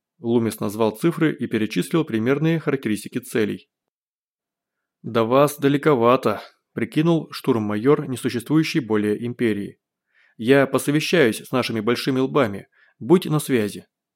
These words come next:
Долгие двадцать минут Лумис не находил себе места.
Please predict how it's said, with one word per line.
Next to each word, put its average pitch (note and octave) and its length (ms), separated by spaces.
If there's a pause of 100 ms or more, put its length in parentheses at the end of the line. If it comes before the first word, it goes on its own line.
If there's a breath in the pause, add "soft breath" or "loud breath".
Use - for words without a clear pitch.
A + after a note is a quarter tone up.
(960)
Долгие G#2+ 420
двадцать A2 400
минут C3 360 (200 soft breath)
Лумис D#3 420
не C#3 100
находил C3 360
себе A#2+ 240
места. B2 480